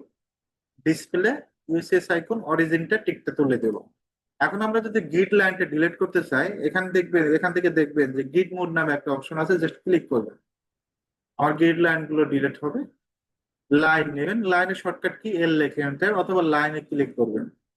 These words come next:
লাইনে ক্লিক করার পর ফার্স্ট পয়েন্ট ক্লিক করবেন। লাইনটা স্ট্রেট করার জন্য একজন প্রশ্ন করছিলেন যে আমার এফ এইট কাজ করে না। হ্যাঁ, ল্যাপটপের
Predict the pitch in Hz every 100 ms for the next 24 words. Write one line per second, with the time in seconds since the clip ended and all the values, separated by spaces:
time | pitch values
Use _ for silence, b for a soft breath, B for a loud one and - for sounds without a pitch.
0 | _ _ 143 160 175 185 190 180 - 170
1 | 131 - 160 208 - _ _ _ _ _
2 | _ _ _ _ _ _ - 170 - 180
3 | 160 139 147 143 - 147 185 - - _
4 | _ _ _ _ 151 165 185 196 - 220
5 | - 202 170 151 139 156 233 190 165 185
6 | 185 185 - 185 180 - 170 131 135 131
7 | 151 147 135 151 156 170 175 160 151 -
8 | 151 - 135 110 104 - _ _ _ -
9 | 127 104 _ - 151 165 190 190